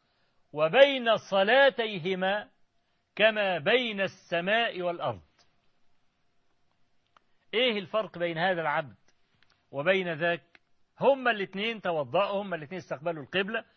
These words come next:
هما الاتنين قرأوا الفاتحة، هما الاتنين قرأوا السورة بعد الفاتحة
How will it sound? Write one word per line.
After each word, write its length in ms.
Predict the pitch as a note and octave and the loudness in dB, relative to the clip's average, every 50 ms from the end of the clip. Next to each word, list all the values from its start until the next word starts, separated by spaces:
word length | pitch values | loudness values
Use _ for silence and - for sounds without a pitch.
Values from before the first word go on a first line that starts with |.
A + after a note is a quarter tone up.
| _ _ _ - | _ _ _ -2
هما 260 | F3+ A3 B3 A3+ A3 | 0 0 0 0 0
الاتنين 400 | G#3 G3 F3+ - F#3+ G#3 A3 G#3 | -2 -2 -4 -6 -6 -8 -8 -6
قرأوا 440 | - - G3 G#3 G3+ F#3 E3+ F3 E3+ | -2 2 2 4 6 4 4 2 -2
الفاتحة، 600 | E3 C#3+ B2 D3+ D3+ C#3 - G3 F#3+ F3+ G#3+ G#3+ | -4 -4 -2 0 0 0 2 0 0 2 2 2
هما 140 | G#3 F#3 F3+ | 2 0 -4
الاتنين 420 | E3+ D#3+ - G3 G3+ G3 F#3+ F3+ | -4 -4 -6 -8 -8 -8 -8 -10
قرأوا 300 | E3+ D#3+ - F3 E3+ E3+ | -10 -8 -4 -4 -2 -2
السورة 320 | D#3+ C#3 - - F#3 F3+ E3+ | -4 -6 -8 -6 -4 -4 -2
بعد 180 | E3+ E3 D#3+ | -2 -4 -6
الفاتحة 520 | D3+ C3+ - D#3 D3+ - G#3+ G3+ G3 A#3 | -6 -10 -10 -8 -6 -4 -6 -6 -6 -8